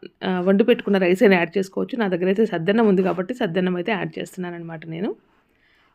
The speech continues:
సద్దన్నాన్ని ముందే పొడి పొడిలాగా నలిపేశానండి. ఎక్కువగా ఉందన్నమాట. ఎందుకో ఈ రోజుకు వెదర్ మనకు తెలుసు కదా, కల్-, చల్లగా ఉంది హైదరాబాద్లో.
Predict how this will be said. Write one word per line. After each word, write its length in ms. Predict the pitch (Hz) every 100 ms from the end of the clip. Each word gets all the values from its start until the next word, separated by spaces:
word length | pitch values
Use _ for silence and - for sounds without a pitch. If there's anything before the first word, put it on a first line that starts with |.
| -
సద్దన్నాన్ని 480 | 226 190 226 226 208
ముందే 320 | 214 208 202
పొడి 200 | 208 202
పొడిలాగా 380 | 196 196 208 214
నలిపేశానండి. 880 | 214 196 202 214 185 170 170 170 180 165 _ _ _ _ _ _ _ _ _ _ _ _ -
ఎక్కువగా 380 | 262 302 359 330
ఉందన్నమాట. 760 | 269 208 196 190 180 185 180 - _ -
ఎందుకో 340 | 214 226 269
ఈ 80 | 247
రోజుకు 320 | 214 214 220
వెదర్ 440 | 202 190 214 240 214
మనకు 340 | 190 190 196
తెలుసు 320 | 190 185 185
కదా, 300 | 214 196 185 - 190
కల్-, 140 | 190 190 208
చల్లగా 300 | 208 240 240
ఉంది 240 | 190 180
హైదరాబాద్లో. 720 | 185 175 180 180 165 175 180